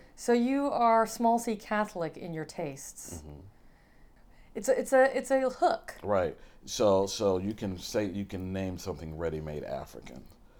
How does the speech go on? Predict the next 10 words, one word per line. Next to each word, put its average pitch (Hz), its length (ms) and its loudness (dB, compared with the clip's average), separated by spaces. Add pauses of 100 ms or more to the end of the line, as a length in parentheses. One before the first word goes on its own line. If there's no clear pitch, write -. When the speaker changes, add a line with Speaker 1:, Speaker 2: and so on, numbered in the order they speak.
(320)
Speaker 2:
you 87 160 -8
know, 76 300 -4
which 85 560 -6
is 82 420 -6
a, 71 460 -12
an 85 100 -10
interesting 76 460 -12
title 67 800 -6 (1120)
of, - 60 -14
um, 76 280 -8